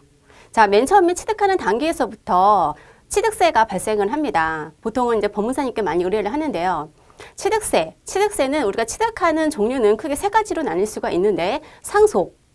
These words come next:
증여, 일반적인 매매로 취득을 하는 경우 이렇게 크게 세 가지로 나눌 수가 있습니다. 간단하게 정리를 하면은 취득세율은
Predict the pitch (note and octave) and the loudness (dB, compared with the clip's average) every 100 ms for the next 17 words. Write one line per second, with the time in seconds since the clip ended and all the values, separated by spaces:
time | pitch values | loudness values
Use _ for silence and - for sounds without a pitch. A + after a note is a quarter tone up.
0 | - A3+ F#3+ G#3 G3 - - B3 E4+ F4+ | -4 0 2 2 0 -2 0 2 2 0
1 | E4 D4 E3+ F#3+ C#4+ C#4+ G3 G#3 A4+ - | 0 -2 -2 -2 0 0 2 2 0 -2
2 | G4 F4+ _ - A3 D#4+ D#4+ G#3+ E3+ - | -8 -8 _ -6 -4 -2 -2 -2 -4 -4
3 | G#3 - - E4+ G4+ G#4+ G#4 C#4 F#3+ E4 | -8 -8 -8 -4 0 2 0 -2 -4 -4
4 | F#4 - F3+ D#3+ - G#3 D#3 D3 D3+ - | -6 -8 -8 -6 -6 -4 -2 -2 -4 -12
5 | - - - - G4 E4+ E4+ D4 G#3+ A3 | -20 -20 -12 -2 2 4 4 2 0 0
6 | B3 C#4 D4 B3 C#4+ C4 F#4+ G#4+ - D4+ | 0 0 0 0 0 -2 -4 -4 -2 -2
7 | G3 F#3+ G3 A3+ D#4+ | 0 0 0 -2 -4